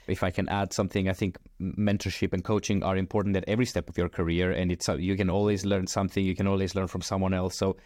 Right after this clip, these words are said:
whether that's by listening to a podcast or actually working with someone like you,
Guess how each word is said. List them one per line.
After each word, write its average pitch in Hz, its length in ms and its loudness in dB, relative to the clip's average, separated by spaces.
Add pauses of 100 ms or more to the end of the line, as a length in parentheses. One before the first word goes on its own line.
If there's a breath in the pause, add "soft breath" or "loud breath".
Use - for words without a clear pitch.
(140 loud breath)
whether 101 240 2
that's 98 140 2
by 98 120 0
listening 98 280 0
to 98 100 0
a 87 40 0
podcast - 300 -4
or 98 60 2
actually 95 420 0
working 107 420 0
with 95 120 -2
someone 95 260 2
like 95 220 0
you, 92 140 0